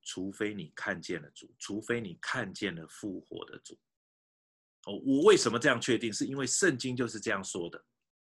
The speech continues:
如果你的生命当中你没有喜乐，你觉得失去了，你很多的哭泣，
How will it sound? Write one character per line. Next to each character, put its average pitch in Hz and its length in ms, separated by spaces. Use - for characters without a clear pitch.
如 151 100
果 196 100
你 123 120
的 127 80
生 143 160
命 160 100
当 151 160
中 147 160
你 117 80
没 113 140
有 165 100
喜 101 300
乐， 123 120
你 107 140
觉 135 140
得 156 100
失 156 300
去 156 240
了， 107 80
你 131 120
很 123 140
多 151 200
的 127 120
哭 143 280
泣， 139 380